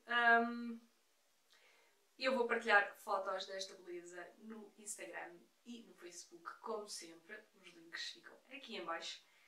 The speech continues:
E se o fizerem, não se esqueçam de marcar as vossas fotos com hashtag lambiscos, como está aqui em baixo, para eu ver e partilhar mais facilmente. Espero que tenham gostado. Até para a semana.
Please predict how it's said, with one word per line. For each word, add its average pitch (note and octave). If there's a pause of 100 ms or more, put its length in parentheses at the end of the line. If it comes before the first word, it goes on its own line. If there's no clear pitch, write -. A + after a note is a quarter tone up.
(180)
E D#4
se E4
o -
fizerem, C#4+
não B3+
se B3
esqueçam A#3
de A3+
marcar G#3
as G3+
vossas G3
fotos A#3+
com D4
hashtag F#3+
lambiscos, F#3+ (320)
como -
está - (120)
aqui E4+
em F3
baixo, E3 (280)
para C4+
eu B3
ver F#3+
e C4+
partilhar - (540)
mais C4
facilmente. C4+
Espero E3
que E3+
tenham F3
gostado. F3 (240)
Até A3
para G#3
a G#3
semana. A#3